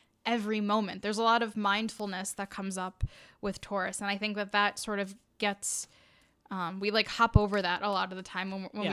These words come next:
Speaker 1: we, when we discuss it and when we see it, especially on, you know, social media and stuff. It's like, there's more to, to the experience, really. And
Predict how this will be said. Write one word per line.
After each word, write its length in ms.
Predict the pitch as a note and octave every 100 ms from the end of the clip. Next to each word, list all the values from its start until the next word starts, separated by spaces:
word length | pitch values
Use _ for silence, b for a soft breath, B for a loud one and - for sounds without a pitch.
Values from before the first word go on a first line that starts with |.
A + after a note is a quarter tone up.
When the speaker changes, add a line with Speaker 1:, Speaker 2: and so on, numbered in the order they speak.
| -
Speaker 1:
we, 60 | G#3+
when 60 |
we 100 | G3+
discuss 460 | F3+ F#3+ - G#3 -
it 80 | G3+
and 80 | G3
when 80 |
we 100 | G3
see 280 | G3 - G#3
it, 100 | G3
especially 520 | G3 - G3 G3+ G3 F#3+
on, 320 | F#3+ F#3+ - _
you 100 | G#3
know, 140 | F#3 -
social 300 | - G#3 G#3
media 240 | A3 A#3
and 120 | F#3+ G3
stuff. 300 | - F#3+ F#3+
It's 160 | -
like, 220 | G3 G3 - _ _ _ _ _ _ -
there's 240 | G#3+ A3 G#3
more 360 | G#3 A3+ G#3+
to, 540 | G3+ - G3+ G3 F#3+ G3 B B B B B B B B _ _
to 140 | - D4
the 100 | B3+
experience, 960 | - - B3+ C#4 B3 F#3 G3 - - - _ -
really. 520 | F#3 F#3 G3 A3 G#3+ _ _ _
And 500 | G#3 G3+ G3+ G3 G3+